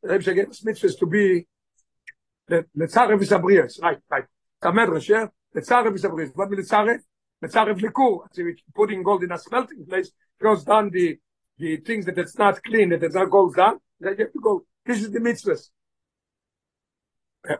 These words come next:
and not only Guf and Nefesh Abba, but each and every one is Chalke Bo Olam. Chalke Bo Olam means that, uh, on the train, on a bus, you go on the street, the famous Hayyim, the Rebbe says, Moshiach is gonna come, the floor is gonna say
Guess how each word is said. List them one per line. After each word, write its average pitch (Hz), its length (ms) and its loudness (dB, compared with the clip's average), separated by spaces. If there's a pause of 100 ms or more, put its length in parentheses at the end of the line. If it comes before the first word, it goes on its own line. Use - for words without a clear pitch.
and 170 280 0
not 202 220 2
only 214 180 4
Guf 202 180 2
and 202 80 2
Nefesh 175 260 -4 (280)
Abba, 180 220 2 (160)
but 156 180 -18
each 202 200 -14
and 180 80 -6
every 165 140 -6
one 175 180 -8
is - 100 -20
Chalke - 340 -4
Bo 147 80 2
Olam. 170 260 4 (560)
Chalke 180 240 2
Bo 185 80 2
Olam 190 200 4
means 202 280 2
that, 165 140 0 (100)
uh, 147 200 -14
on 151 120 -4
the 139 60 -6
train, 190 380 2 (260)
on 156 120 -2
a 151 40 2
bus, 196 420 4 (120)
you 175 80 -10
go 202 60 0
on 196 100 0
the 175 80 -8
street, 226 340 -6 (240)
the 165 240 -4
famous 202 260 0
Hayyim, 202 320 2
the 202 80 2
Rebbe 180 360 -6
says, 214 360 0 (280)
Moshiach 185 280 -2
is 190 80 -8
gonna 196 160 0
come, 208 220 0
the 175 80 -8
floor 202 200 0
is 180 40 -10
gonna 190 240 -8
say 202 360 -2